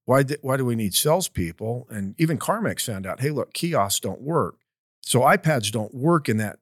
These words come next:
regard. I mean, anybody could walk in here and, and, uh, you know, we could put an i-, you know, put an iPad and say, "Which card would you like to look?" And we'll have one of our, uh, you know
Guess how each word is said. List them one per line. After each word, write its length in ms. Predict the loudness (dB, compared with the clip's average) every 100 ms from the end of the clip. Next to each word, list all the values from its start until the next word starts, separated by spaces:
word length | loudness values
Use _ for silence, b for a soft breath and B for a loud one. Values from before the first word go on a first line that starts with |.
| _
regard. 440 | -8 -2 2 2
I 60 | 0
mean, 180 | -4 -2
anybody 340 | 2 4 4
could 140 | 2
walk 320 | 0 0 0 0
in 160 | 0
here 320 | 0 -2 -4
and, 240 | -8 -10 -12 -6
and, 340 | -4 -6 -4
uh, 300 | -4 -4 -8 -14 _ -20 _
you 100 | -4
know, 80 | -4
we 120 | -8
could 140 | -14
put 140 | -10 -10
an 100 | -8
i-, 200 | -10 -12
you 120 | -12 -12
know, 140 | -14 _
put 100 | -12
an 60 |
iPad 260 | -10 -8 -10
and 100 | -10
say, 100 | -12
"Which 220 | -10 -12
card 160 | -4 -4
would 40 | -4
you 60 |
like 160 | -8 -10
to 60 | -8
look?" 260 | -8 -8
And 120 | -12
we'll 120 | -14 -4
have 280 | -2 -2 -8 _ _ _ _ _
one 180 | 2 4
of 100 | 4
our, 360 | -2 -4 -8
uh, 220 | -10 -12 -16 _
you 140 | -6 -4
know 240 | -4 -8